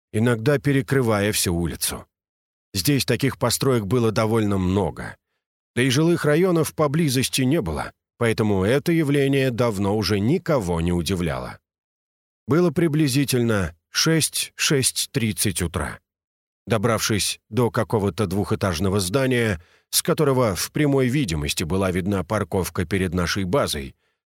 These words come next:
я с удивлением отметил, что вырванные ранее входные ворота стояли на месте, а на них была налеплена куча ярких предупреждающих наклеек. Самая крупная гласила: «Не входить.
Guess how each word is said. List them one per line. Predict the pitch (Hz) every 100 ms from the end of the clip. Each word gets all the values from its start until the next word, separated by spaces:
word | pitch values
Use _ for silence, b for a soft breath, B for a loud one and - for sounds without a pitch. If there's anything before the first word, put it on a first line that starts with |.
| _ -
я | 107
с | 104
удивлением | 113 120 123 120 117 120
отметил, | 123 - 160 170 - 101
что | - 127 104
вырванные | 101 160 147 151 151 151
ранее | 156 151 135
входные | 123 - 135 139 135
ворота | 135 147 156 131
стояли | 113 - 120 120 110 101
на | 98 92
месте, | 101 135 - 147 131 b b b _
а | 95 90
на | 87
них | 95 90
была | 82 107 98 65
налеплена | 78 117 123 123 - 123 123 123
куча | - 196 - 165
ярких | 143 135 117 127 104
предупреждающих | - 117 117 - 104 85 98 87 - 92 101
наклеек. | 92 85 95 69 - - - _ _ _ _ _ -
Самая | 170 180 185
крупная | - 156 127 139 135
гласила: | 120 127 - 135 82 98 - _ _ _
«Не | 104 117
входить. | 113 - 117 98 80 -